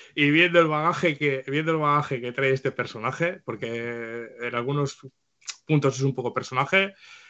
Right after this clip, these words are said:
eh, yo creo, y además le conocen. Es que le conocen de la época de Force India y Racing Point, porque al final no deja, no dejó de ser un equipo B,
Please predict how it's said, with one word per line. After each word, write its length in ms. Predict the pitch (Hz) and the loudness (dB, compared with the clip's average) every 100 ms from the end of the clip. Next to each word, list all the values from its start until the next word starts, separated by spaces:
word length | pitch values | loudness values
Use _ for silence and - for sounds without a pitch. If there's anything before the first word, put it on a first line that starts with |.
| _ | _
eh, 400 | - 131 113 113 113 | 2 6 6 6 4
yo 140 | 127 | 2
creo, 200 | 147 147 | 4 4
y 80 | 139 | 6
además 400 | 123 113 131 143 | 4 6 2 4
le 160 | 139 127 | 2 2
conocen. 540 | 113 117 117 104 98 _ | -2 -6 -8 -14 -16 _
Es 120 | - | -4
que 100 | - | 0
le 100 | 127 | 0
conocen 460 | 123 123 135 143 139 | 0 -2 0 0 0
de 80 | 120 | 0
la 120 | 113 | 0
época 340 | 117 107 117 | 0 0 0
de 140 | 107 104 | -2 -4
Force 300 | - 113 135 | -6 -4 -2
India 160 | 123 | 0
y 40 | 117 | -2
Racing 440 | 117 107 117 104 | -4 -6 -8 -4
Point, 320 | 120 135 175 | 0 0 0
porque 200 | 143 107 | -6 -4
al 80 | 110 | -4
final 300 | 101 113 120 | -4 -2 0
no 80 | 120 | 0
deja, 320 | 120 - 120 - - - _ _ - - | -2 0 0 -2 -20 -20 _ _ -8 2
no 220 | 170 208 | 8 10
dejó 240 | 226 208 196 | 8 8 8
de 100 | 170 | 6
ser 400 | - 180 143 - | 6 4 4 -2
un 140 | 151 165 | -6 -4
equipo 460 | 151 180 - 135 | -2 -2 2 2
B, 320 | 135 147 117 | 2 -2 -4